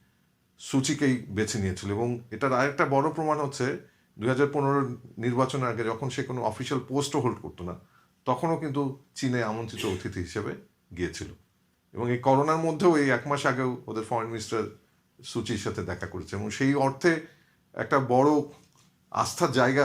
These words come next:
সম্ভবত চীনের জন্য তৈরি হয়েছিল সু চি। তো তার মানে হচ্ছে এগুলো যদি বিবেচনায় নেই, এটা খুব সহজভাবে বলা যাবে না যে আসলে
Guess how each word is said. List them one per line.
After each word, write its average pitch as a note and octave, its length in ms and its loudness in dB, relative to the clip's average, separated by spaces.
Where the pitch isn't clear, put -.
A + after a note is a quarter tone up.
সম্ভবত B2 340 -2
চীনের B2 260 2
জন্য A#2 180 -4
তৈরি G2 180 -2
হয়েছিল F2+ 360 -6
সু - 160 -8
চি। C#3 160 -10
তো G#2+ 60 -10
তার C3 200 4
মানে D3+ 180 2
হচ্ছে F3+ 200 2
এগুলো E3+ 260 2
যদি D#3 120 0
বিবেচনায় D#3 420 4
নেই, A#2 140 0
এটা A#2 100 0
খুব C#3 160 -4
সহজভাবে E3+ 560 4
বলা B2+ 240 2
যাবে F#2+ 240 2
না E2+ 120 -6
যে G2+ 120 -2
আসলে C3+ 280 2